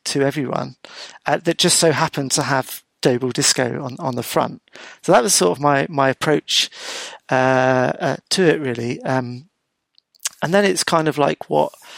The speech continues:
what sort of content, uh, do you, do you make? What do you wanna say? What do you wanna stand for? Um, and, and how can you say it differently? Uh, obviously, I've already talked about, you know, my love of Hawaiian pizzas. The first,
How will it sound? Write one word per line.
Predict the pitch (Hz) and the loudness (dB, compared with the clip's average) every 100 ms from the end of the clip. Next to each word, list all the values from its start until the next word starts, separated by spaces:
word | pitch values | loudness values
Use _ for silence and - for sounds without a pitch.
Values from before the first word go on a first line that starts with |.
| - - | -20 -4
what | 170 | -2
sort | - 175 147 | 2 2 0
of | - | 0
content, | 151 147 143 139 135 - _ | 0 0 0 -2 -2 -10 _
uh, | 156 127 120 127 - - - | -4 -2 -2 -2 -4 -6 -6
do | - | -4
you, | 135 131 120 - | -4 -4 -8 -8
do | - | -6
you | 127 113 | -4 -4
make? | 123 156 180 - | 0 0 -2 -4
What | - | -8
do | - 127 | -6 -4
you | |
wanna | 127 120 117 - - - | -2 -4 -6 -12 -20 -16
say? | - - 147 135 143 185 190 _ _ _ | -2 0 2 2 2 -2 -8 _ _ _
What | 147 - | -8 -4
do | |
you | 143 | 0
wanna | 139 127 | 0 2
stand | - - 135 151 156 | 2 2 0 -2 -4
for? | - 143 165 - - - - - - _ | 2 2 2 -2 -14 -16 -14 -14 -18 _
Um, | 143 147 147 147 147 147 - _ | 2 4 4 2 -2 -6 -8 _
and, | 151 - | -2 0
and | 151 | 0
how | 151 185 | 2 0
can | - | 0
you | 165 | 0
say | 156 160 143 | 2 4 2
it | - | 2
differently? | 165 156 131 113 120 - - | -2 -2 -4 -4 -6 -12 -6
Uh, | 123 123 - - - - - - | -4 -4 -8 -16 -18 -18 -20 -2
obviously, | 160 156 - 147 | 0 2 4 4
I've | 139 127 | 4 2
already | 156 139 139 | -2 0 0
talked | - 151 - | 0 0 0
about, | 139 131 - | 0 0 0
you | 131 | -4
know, | 127 123 | -4 -2
my | 131 | 0
love | 131 127 - | 2 0 -2
of | 139 - | -12 -6
Hawaiian | 127 123 117 | -4 -2 -4
pizzas. | 143 143 - 135 | -6 -8 -6 -6
The | 135 | -6
first, | - 156 143 135 - - - | -2 2 4 2 -2 -6 -12